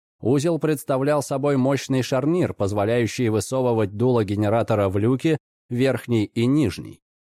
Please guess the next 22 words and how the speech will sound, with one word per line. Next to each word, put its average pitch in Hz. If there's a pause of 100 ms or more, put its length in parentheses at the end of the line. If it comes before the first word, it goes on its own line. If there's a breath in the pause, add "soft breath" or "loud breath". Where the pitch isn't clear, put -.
(220)
По 143
мысли 151
Афанасия, 139
не 113
мешало 160
бы 147
сделать 147
еще 139
два 80
по 123
горизонтали, 123 (140)
так 104
как 107
могла 113
возникнуть 117
потребность 117
применения 113
Неймса 123
с 123
большей 131
степенью 123
свободы. 135